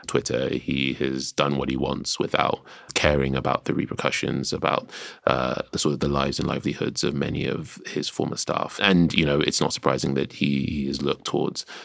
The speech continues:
uh, Africa and, and its operations there and decided that, you know, they're not worthy of being considered for proper severance pay. And so this really fits with the way Twitter has been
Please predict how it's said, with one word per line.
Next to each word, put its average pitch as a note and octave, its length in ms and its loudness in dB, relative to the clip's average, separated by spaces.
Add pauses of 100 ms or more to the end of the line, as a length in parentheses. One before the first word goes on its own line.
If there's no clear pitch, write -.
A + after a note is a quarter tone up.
(140)
uh, C2 380 0 (300)
Africa - 280 0 (220)
and, C2+ 160 -2 (180)
and C#2+ 120 -2 (160)
its - 200 -4
operations C#2 500 -2
there C#2+ 320 2
and C2+ 80 -4
decided - 400 -2
that, - 140 -2
you D2+ 80 -4
know, D2 80 0
they're D2+ 240 0
not - 100 -4
worthy C#2+ 380 0
of C#2 100 -4 (280)
being D2 340 4
considered - 420 0
for - 100 0
proper - 240 -2
severance C#2+ 480 -2 (200)
pay. C#2+ 240 2 (360)
And D#2 200 0 (100)
so D#2+ 80 6 (280)
this - 180 0
really D2+ 320 2
fits - 220 -4
with D#2+ 220 0
the - 140 0
way C#2+ 100 2
Twitter - 240 -2
has - 100 -8
been D2 140 -2